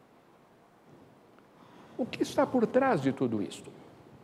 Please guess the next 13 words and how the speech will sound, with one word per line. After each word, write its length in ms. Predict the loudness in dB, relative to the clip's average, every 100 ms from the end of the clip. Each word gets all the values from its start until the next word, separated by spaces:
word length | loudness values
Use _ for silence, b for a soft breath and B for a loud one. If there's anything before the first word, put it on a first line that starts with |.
| -20 -20 -20 -20 -20 -20 -20 -20 -20 -20 -20 -4 2
Havia, 440 | 4 6 6 4 0 -16 -20 -20 -20 -20 b b -20 -20 -20 -4
no 260 | 2 2
judaísmo 600 | 4 4 6 8 6 2 0
de 160 | 2
então, 340 | 0 0 -2 -4 -10 -20 -20 -20 -20 -20 -20 b b b -2
e, 120 | 4
e, 880 | 4 4 2 4 4 4 2 2 2
e 40 |
já 360 | 6 10 10 8
era 360 | 8 8 8 6
uma, 680 | 2 4 4 6 6 4 0 -6 -6
uma 160 | 2 4
mensagem 600 | 4 4 4 4 4 0